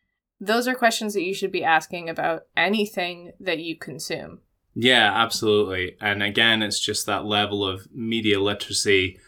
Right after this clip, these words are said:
Speaker 2: You always have to ask who benefits from this, really. So anyway, any final thoughts?
Speaker 1: I mean, I think it's, it can be scary.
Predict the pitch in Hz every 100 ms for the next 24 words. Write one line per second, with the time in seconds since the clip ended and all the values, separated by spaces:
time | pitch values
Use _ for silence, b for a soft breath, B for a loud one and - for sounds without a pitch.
0 | b - 107 110 107 104 98 - 90 90
1 | 85 - - - _ _ - - 127 110
2 | 101 98 - - 90 85 80 - - -
3 | _ _ _ - 101 87 80 80 _ _
4 | _ _ _ _ _ - 180 196 139 202
5 | 123 92 143 175 160 170 185 175 139 170
6 | 220 - - - - _ _ - 320 349
7 | 349 339 415 440 - - - - - _
8 | _ _ - 208 - - 247 233 233 233
9 | 208 208 214 208 - 185 135 120 -